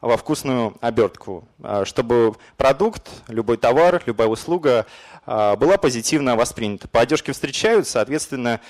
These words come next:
э, любой ролик, э, ну вот не обиду U G C контенту, не всегда удаётся сделать его настолько вкусным, чтобы,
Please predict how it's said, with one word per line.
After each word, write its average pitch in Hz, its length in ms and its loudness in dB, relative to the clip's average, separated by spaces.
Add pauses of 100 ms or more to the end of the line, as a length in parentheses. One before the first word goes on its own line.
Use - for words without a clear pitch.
(220)
э, 113 300 4
любой 151 280 4
ролик, 190 480 4
э, 107 400 2
ну 143 140 -2
вот 135 180 0
не 127 80 -2
обиду 123 400 0
U 123 180 0
G 135 120 0
C - 140 -8
контенту, 123 520 -6
не 110 80 -8
всегда 127 260 -2
удаётся 117 720 0 (200)
сделать 120 320 0
его 120 200 2
настолько 117 720 0
вкусным, 147 560 -4
чтобы, 117 540 -2